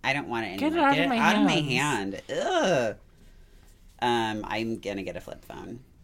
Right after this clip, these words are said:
Speaker 2: Okay.
Speaker 1: Um, in, raw milk.
Speaker 2: Mm-hmm.
Speaker 1: Out, plant milks.
Speaker 2: Have you ever had raw milk?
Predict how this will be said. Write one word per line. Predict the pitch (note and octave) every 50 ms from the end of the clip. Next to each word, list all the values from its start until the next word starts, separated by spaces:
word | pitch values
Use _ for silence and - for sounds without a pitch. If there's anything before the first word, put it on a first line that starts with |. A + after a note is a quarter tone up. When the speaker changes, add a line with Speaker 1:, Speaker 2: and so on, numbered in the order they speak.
| - - -
Speaker 2:
Okay. | D#3 - - - - D3+ E3 - -
Speaker 1:
Um, | A#2 A#2 A2+ A2 G#2+ G#2 -
in, | - A#2+ B2+ C3+ D3 E3+ F3 F3 F3+ - - -
raw | A2+ G#2 A2 G#2 G#2 G#2+
milk. | A2 A2 A2 A#2 C#3 D#3 - - - - - - - - - - -
Speaker 2:
Mm-hmm. | D#3+ C#3+ - D#3+ D3 C#3+ -
Speaker 1:
Out, | G2+ A2 C#3 D3+ D#3+ E3 - - - - - - - - - - - - - - -
plant | - F#2+ D#2 -
milks. | D#2 D2 B1+ - - - - - - - - - - - - - - - - - - - - - - -
Speaker 2:
Have | - D3+ E3+ E3
you | F3+ F3+ E3+
ever | E3+ F#3 A3
had | G#3+ F#3+ D#3+ D3 D#3+
raw | E3+ F#3
milk? | G3+ A#3 C4+ D4+ - - - -